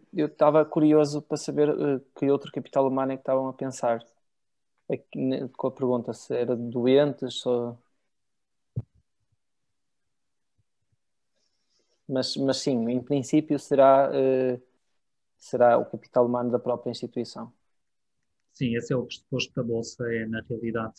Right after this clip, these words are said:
Speaker 2: que, que olhemos, como eu disse há pouco, para este recurso como um recurso que deve ser, eh, desenvolvido, estimulado e motivado em permanência.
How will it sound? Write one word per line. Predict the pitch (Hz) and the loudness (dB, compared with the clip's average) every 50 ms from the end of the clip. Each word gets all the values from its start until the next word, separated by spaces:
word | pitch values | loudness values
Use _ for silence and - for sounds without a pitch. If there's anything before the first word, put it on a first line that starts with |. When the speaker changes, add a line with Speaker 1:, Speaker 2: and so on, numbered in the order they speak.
| _ _ _ _ | _ _ _ _
Speaker 2:
que, | 131 120 117 113 117 113 113 117 _ _ _ _ _ _ _ _ _ _ _ _ _ | -10 -8 -8 -6 -8 -8 -10 -14 _ _ _ _ _ _ _ _ _ _ _ _ _
que | - - 127 | -12 -8 -6
olhemos, | 113 117 113 117 120 123 123 - - - _ _ _ _ | -4 -2 -2 -2 -2 -4 -4 -6 -8 -8 _ _ _ _
como | - 123 117 113 | -8 -6 -6 -6
eu | 110 | -6
disse | 107 113 110 - - | -6 -8 -8 -6 -6
há | 110 | -8
pouco, | - - 117 113 - - - _ _ _ | -6 -6 -8 -8 -8 -10 -16 _ _ _
para | - 120 117 117 | -4 -2 0 0
este | 117 117 120 117 - - _ - | 0 0 -2 -4 -6 -10 _ -18
recurso | - - - _ - 127 - - - _ _ _ | -18 -18 -12 _ -6 -6 -6 -8 -12 _ _ _
como | 135 127 127 123 | -6 -4 -2 -2
um | 123 120 | -4 -4
recurso | - - - 127 - - | -8 -10 -10 -10 -10 -12
que | _ _ _ | _ _ _
deve | 131 123 - | -6 -6 -6
ser, | - - - - 123 123 123 120 123 123 123 _ _ - | -8 -14 -12 -8 -4 -4 -4 -4 -6 -8 -10 _ _ -20
eh, | 123 120 123 - _ | -18 -18 -20 -20 _
desenvolvido, | - - 131 127 120 - 117 110 - - 127 131 127 - 113 113 | -6 -2 -2 -2 -2 -4 -6 -8 -8 -8 -8 -8 -8 -10 -12 -12
estimulado | 107 - - - 117 113 113 113 113 117 120 117 113 110 - - | -12 -12 -12 -12 -10 -8 -6 -4 -2 -2 -4 -4 -6 -10 -16 -20
e | 107 110 | -14 -10
motivado | 113 117 113 - 131 117 - 113 110 104 - _ 110 | -10 -10 -8 -10 -12 -10 -8 -8 -8 -8 -10 _ -18
em | 113 110 - | -18 -18 -20
permanência. | - _ _ - - 107 _ _ _ - - _ - | -20 _ _ -20 -20 -20 _ _ _ -20 -20 _ -20